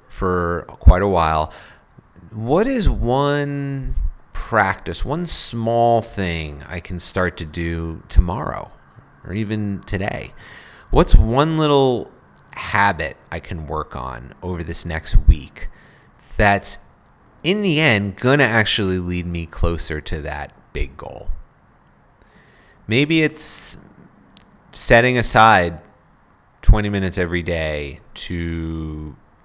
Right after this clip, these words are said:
devote to research. Maybe it's talking to five people, talking to one person each day over the next week about what I wanna do and see what they say. Maybe it's, uh,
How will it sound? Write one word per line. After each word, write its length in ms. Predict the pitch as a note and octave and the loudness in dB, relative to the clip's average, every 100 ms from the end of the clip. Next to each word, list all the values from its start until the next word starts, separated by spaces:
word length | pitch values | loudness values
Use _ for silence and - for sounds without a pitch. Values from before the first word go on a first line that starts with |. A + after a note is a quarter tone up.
| _ _ _ | _ _ _
devote 300 | - F#2 F2+ | -8 -4 0
to 100 | - | 0
research. 640 | E2+ D#2+ E2 C2+ - - - - - - _ | 0 -2 -6 -8 -14 -10 -10 -10 -16 -20 _
Maybe 320 | G2+ A2 A#2 A#2 | -2 0 2 0
it's 200 | A2+ - | 0 6
talking 500 | - G#2+ - F#2 E2 | 8 8 4 -4 -6
to 120 | - | -10
five 460 | - F2+ E2+ E2+ - | 0 2 2 -2 -6
people, 580 | F2+ D#2+ D#2 C2 A#1+ - - - - - - | -8 -8 -8 -8 -10 -16 -18 -20 -20 -20 0
talking 280 | - G#2 G#2+ | 4 4 2
to 120 | G#2 | -2
one 200 | F#2 F#2 | -2 4
person 320 | - F2+ - F2 | 6 6 2 -4
each 240 | E2 - | -6 -6
day 260 | E2 D#2 C#2+ | -4 -2 -4
over 160 | C#2+ | -8
the 100 | D2+ | -10
next 280 | D2 D2 - | -10 2 6
week 380 | D#2 D2+ - - - - - _ _ | 6 4 -12 -20 -20 -20 -20 _ _
about 420 | G#2 F2+ F#2 F2+ | -2 2 4 2
what 160 | F2 E2 | 0 -2
I 60 | |
wanna 240 | D2+ D2 D2+ | -4 -6 -10
do 300 | D#2 D2 C#2+ | -10 -10 -10
and 120 | C#2+ | -12
see 140 | - | -10
what 160 | D#2 C#2 | -10 -10
they 120 | - | -10
say. 480 | - E2+ B1 B1 - - - - - - - _ - | -10 -10 -10 -14 -20 -20 -20 -20 -20 -20 -20 _ -6
Maybe 560 | G2+ A#2+ B2+ C3+ B2+ | -2 0 0 0 2
it's, 340 | A#2+ A#2 - G#2+ | 0 -2 -6 -6
uh, 720 | A2 A2+ A2+ A2 A2 G#2 | -2 0 2 2 2 0